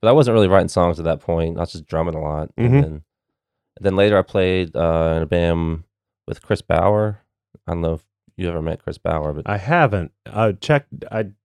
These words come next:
Speaker 2: tried to look that up. Campfield was that band?
Speaker 1: Yeah,
Speaker 2: Yeah.
Speaker 1: and he moved away to Oklahoma
Speaker 2: Mm-hmm.
Speaker 1: a ye-, year and a half or two ago. But, um, we had Campfield as kinda like an on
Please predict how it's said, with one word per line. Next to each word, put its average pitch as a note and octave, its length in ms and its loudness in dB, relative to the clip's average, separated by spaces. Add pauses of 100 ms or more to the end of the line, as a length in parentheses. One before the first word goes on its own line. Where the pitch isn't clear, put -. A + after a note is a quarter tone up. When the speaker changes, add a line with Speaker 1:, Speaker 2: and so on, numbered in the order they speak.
(200)
Speaker 2:
tried A3+ 280 2
to C3 80 4
look G2 220 -4
that F2+ 160 -4
up. F#2 180 -8
Campfield F3 720 -2 (120)
was B2 120 -6
that C3+ 180 0
band? C#3 160 2
Speaker 1:
Yeah, G#2+ 360 8
Speaker 2:
Yeah. F2+ 140 6
Speaker 1:
and F#2+ 300 0 (600)
he B2+ 720 -2 (140)
moved G#2+ 320 2
away F2+ 320 4
to E2 100 2
Oklahoma D#2+ 600 0
Speaker 2:
Mm-hmm. E2 240 -8 (720)
Speaker 1:
a - 60 -14
ye-, E2 640 -8
year D#2+ 140 -6
and D2+ 100 -8
a D2 40 -10
half D2+ 260 -10
or - 40 -20
two D2+ 320 -12
ago. - 360 -12
But, - 180 -10
um, - 440 -10 (880)
we A#2+ 100 -4
had F#2+ 300 2
Campfield F2 600 0
as D#2+ 80 -6
kinda E2+ 220 -2
like D#2+ 120 -2
an E2+ 80 0
on E2+ 420 0